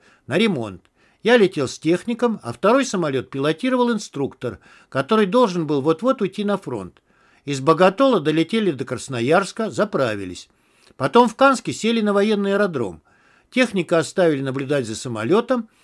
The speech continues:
а сами пошли в город к знакомым, договорившись через час встретиться. Возвращаемся. Он немножко подвыпивший. Я говорю: "Коля, ты в состоянии лететь?" Он хохотнул: "Да ерунда".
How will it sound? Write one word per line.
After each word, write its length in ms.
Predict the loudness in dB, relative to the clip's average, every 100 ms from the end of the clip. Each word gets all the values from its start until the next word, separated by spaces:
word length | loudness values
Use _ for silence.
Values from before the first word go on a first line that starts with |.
| _ _
а 120 | -8
сами 280 | 2 4 4
пошли 380 | 2 0 2 0
в 80 | 2
город 340 | 2 2 0
к 60 | -8
знакомым, 720 | -4 -4 -4 -4 -2 -4 -10 _ _ _ _
договорившись 680 | -2 4 6 6 4 -4 -8
через 300 | -6 -6 -6
час 260 | -2 -2 -2
встретиться. 760 | -4 -2 -2 -4 -14 -16 -16 _ _ _
Возвращаемся. 1000 | -6 2 4 2 0 0 -2 -6 -8 -10 -12 _ _ _
Он 180 | 0 2
немножко 420 | 2 2 -2 -4
подвыпивший. 880 | -2 0 2 -2 -4 -14 -14 -16 -18 _ _ _ _
Я 160 | 0
говорю: 480 | 4 6 6 2 -4 -2
"Коля, 420 | 4 4 2 -8 _ _ _
ты 100 | -6
в 60 |
состоянии 560 | -6 -4 0 0 0 0
лететь?" 460 | 0 0 -2 -8 _ _ _ _
Он 140 | -4
хохотнул: 680 | -4 0 0 0 -4 -8 -10 _
"Да 80 | 2
ерунда". 640 | 4 4 2 -2 -8 -10